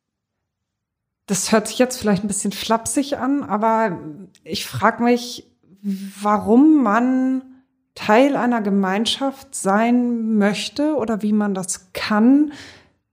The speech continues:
die über Jahrzehnte auch derart homophob war.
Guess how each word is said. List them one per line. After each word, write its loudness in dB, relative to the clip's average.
die 4
über 0
Jahrzehnte 0
auch 0
derart -4
homophob -2
war. -8